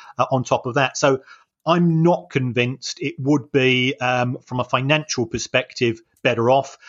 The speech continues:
Um, and also, it could be that the, the police might insist on some form of restricted attendance, um, and bigger gaps between home and away fans.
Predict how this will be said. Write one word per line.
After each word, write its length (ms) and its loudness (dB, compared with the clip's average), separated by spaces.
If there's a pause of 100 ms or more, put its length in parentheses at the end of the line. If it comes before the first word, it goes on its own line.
(140)
Um, 440 2
and 140 2
also, 440 4
it 160 0
could 240 -4
be 240 4
that 280 -4
the, 340 0
the 140 -8
police 340 -4
might 240 2
insist 420 -2
on 120 -4
some 260 -2
form 260 0
of 140 -2 (260)
restricted 500 -2
attendance, 680 -4 (280)
um, 300 2
and 160 -4
bigger 220 0
gaps 400 -2
between 400 -2
home 200 0
and 80 -2
away 200 2
fans. 400 -6